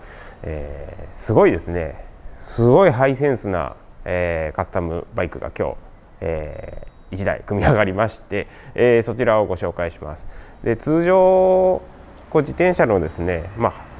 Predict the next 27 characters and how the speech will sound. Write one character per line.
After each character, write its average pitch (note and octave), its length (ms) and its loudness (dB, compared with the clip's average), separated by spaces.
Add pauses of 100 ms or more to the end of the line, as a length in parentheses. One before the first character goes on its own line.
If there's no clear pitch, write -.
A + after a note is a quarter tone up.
(220)
色、 A#2+ 340 4 (800)
各 A2+ 320 2 (100)
パ F#2+ 120 4
ー G2 40 4
ツ G#2 120 -4
の A2+ 240 4
色 A#2+ 260 6
を A2+ 80 4
選 A2+ 260 4
ぶ F#2+ 60 0
と E2+ 120 -4
き - 80 -10
に、 F2 340 -4 (420)
あ F#2 80 -4
の、 F#2+ 380 0
大 F#3 140 0
体 F#3 180 2
こ F3+ 120 4
う E3+ 40 4
基 F#3 140 0
準 F3 180 4
に E3+ 80 4
さ E3+ 140 2
れ D#3 120 2
る D#3 80 0
の G2+ 160 -2
が、 G#2 340 2